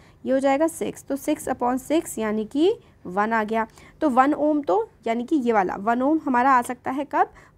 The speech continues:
वन ohm हमारा आ सकता है जब हम सारे के सारे रेजिस्टर्स को पैरेलल में कनेक्ट कर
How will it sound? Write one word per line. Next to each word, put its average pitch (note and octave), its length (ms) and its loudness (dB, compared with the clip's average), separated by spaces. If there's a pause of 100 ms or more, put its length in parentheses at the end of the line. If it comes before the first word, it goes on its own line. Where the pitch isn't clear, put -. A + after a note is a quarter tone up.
वन B3 200 -2
ohm C4+ 180 0
हमारा A#3 280 2
आ G#3 80 2
सकता - 280 -10
है D4 160 0
जब C4 160 -2
हम C4 160 -2
सारे A3 280 0
के A#3 100 -10
सारे A#3+ 260 -2
रेजिस्टर्स A3 580 -6
को F4 160 -4 (180)
पैरेलल A3 380 0
में A3+ 140 -2
कनेक्ट G3 320 -6
कर - 140 -14